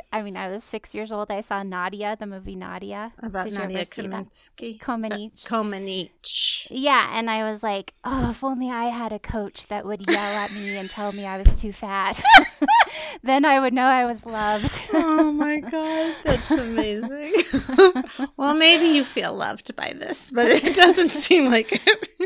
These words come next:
Speaker 2: <laughs> Oh my gosh. But yeah, so you were just saying, like, maybe take the pressure off, like,
Speaker 1: Yeah, take the pr-,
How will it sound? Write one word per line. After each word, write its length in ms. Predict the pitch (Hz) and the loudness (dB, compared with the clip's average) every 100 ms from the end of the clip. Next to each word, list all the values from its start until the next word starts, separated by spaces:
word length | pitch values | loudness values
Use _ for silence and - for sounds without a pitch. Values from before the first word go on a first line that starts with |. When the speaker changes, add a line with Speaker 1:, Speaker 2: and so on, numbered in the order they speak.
| - - - - | -8 -14 -12 -2
Speaker 2:
<laughs> 880 | 349 - - - 480 - - - - | -2 -2 -18 2 6 6 6 2 -2
Oh 300 | 370 320 285 | 2 4 4
my 220 | 262 247 | 4 2
gosh. 560 | 247 277 262 269 277 - - - - _ _ | 0 0 2 0 -2 -12 -14 -14 -14 _ _
But 240 | 214 226 - | 4 4 6
yeah, 280 | 240 175 196 | 6 6 4
so 220 | - 254 | 0 0
you 280 | 233 240 220 | 2 2 2
were 140 | 214 | 0
just 220 | 190 214 | -2 -6
saying, 280 | - 208 196 | -2 0 0
like, 200 | 202 185 | -2 -4
maybe 260 | 214 170 175 | -4 -6 -8
take 220 | - - | -10 -12
the 60 | 180 | -14
pressure 540 | - 180 - - 175 | -8 -8 -4 -2 0
off, 380 | - 165 - - | 2 -2 -4 -10
like, 300 | 175 185 - - - _ _ _ _ _ _ - | -6 -6 -8 -20 -20 _ _ _ _ _ _ -14
Speaker 1:
Yeah, 300 | 220 240 214 | 0 2 0
take 340 | - 262 240 | -2 -6 -4
the 120 | 240 | -4
pr-, 140 | 220 | -4